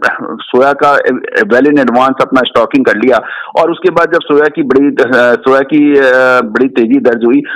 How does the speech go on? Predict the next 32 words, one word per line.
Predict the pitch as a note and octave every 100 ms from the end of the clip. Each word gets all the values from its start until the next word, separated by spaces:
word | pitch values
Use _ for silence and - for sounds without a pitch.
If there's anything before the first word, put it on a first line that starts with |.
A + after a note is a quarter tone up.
| -
और | F#3
उसको | F#3 G#3
पूरा, | G#3 F3+ F3
पूरा | F3+ E3+ E3+
उसको | D#3+ E3 E3+ B2
लाभ | A2+ A#2
उठाया, | A#2 A2+ G#2+ - -
जबकि | D#3 D#3+ F#3+ F#3 - - D#3 A2+ A#2+
आंकड़े | B2+ C#3 F3+
ये | F#3
दर्शा | E3+ D#3+ E3+
रहे | E3+ F3
थे | F3 E3+
कि | E3+
चाइना | D3+ D3 D#3
इस | D#3+ D3+
बार | D#3 D#3 - - -
ब्राजील | C3 B2+ D3+
से | D3+ D#3+
माल | C#3+ C#3+
नहीं | C#3+
खरीद | C#3+ C3+ C3+
रहा | C3+
है, | C3+
चा-, | - C3+ C3
चाइना | - B2+ C3 C#3
इस | A#2+ B2+
बार | B2
अर्जेंटीना | A#2 A2 C3 B2+ B2+ B2+
से | B2 B2+ B2+
एक | A#2+ C3 A#2+
comparatively | A#2+ A2+ B2+ B2 C3+ C3